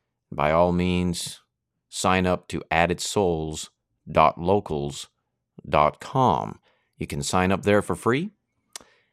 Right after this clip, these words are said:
but you can choose of your own free will to support monthly. Any amount is a good amount, and you'll have exclusive content and, of course, personal interaction with me and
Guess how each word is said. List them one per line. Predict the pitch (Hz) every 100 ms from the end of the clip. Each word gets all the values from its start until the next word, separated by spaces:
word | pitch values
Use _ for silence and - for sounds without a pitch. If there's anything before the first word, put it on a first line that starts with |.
| _ _ _
but | 73 -
you | 95
can | 95
choose | 85 180 180 147 165 - -
of | 67
your | 76 80
own | 127 151
free | - 147
will | 147 139 85 71 71 _ _ _
to | - 107 104 104
support | - - - 180 180 - - _ _ _
monthly. | - 139 143 82 64 - _ _ _ _ _ -
Any | 104 127
amount | 101 87 107 - _ _ _ _ -
is | 82
a | 82
good | 82 110
amount, | 80 62 57 - _ _ _ _
and | -
you'll | 71
have | 69 73 76
exclusive | 71 - 104 92 -
content | 104 104 95 92 95
and, | -
of | 73
course, | - 76 71
personal | - 76 73 76
interaction | 73 71 71 - 71
with | 67 78
me | 80 82
and | 73